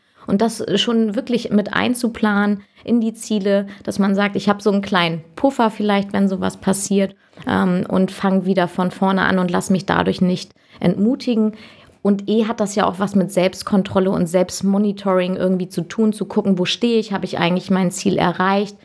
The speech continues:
ähm, was fehlt vielleicht noch, was habe ich nicht geschafft. Also so dieses Nachjustieren ist ruhig, ähm,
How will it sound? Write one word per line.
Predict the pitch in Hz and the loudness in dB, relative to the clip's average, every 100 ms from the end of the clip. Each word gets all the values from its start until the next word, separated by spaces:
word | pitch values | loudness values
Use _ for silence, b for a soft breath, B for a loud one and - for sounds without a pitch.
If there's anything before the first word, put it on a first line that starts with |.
| b b - | b b 0
ähm, | 180 185 185 B - | 0 0 -4 B -2
was | 185 180 | -2 -2
fehlt | - 240 233 | 0 0 0
vielleicht | - 208 202 202 - | -2 -2 0 -2 -2
noch, | 185 185 - | 0 0 0
was | 180 | -2
habe | 185 165 | 0 0
ich | 202 | 2
nicht | 208 - | 0 0
geschafft. | 202 196 185 - | 0 2 2 0
Also | 190 190 | 0 0
so | 214 | 0
dieses | 202 254 240 240 | 0 0 0 0
Nachjustieren | 226 240 247 226 220 - 233 226 214 | 0 0 -2 -4 -4 -4 0 0 0
ist | 202 - | -2 -4
ruhig, | 220 240 226 | -2 0 0
ähm, | 208 202 202 | 0 2 2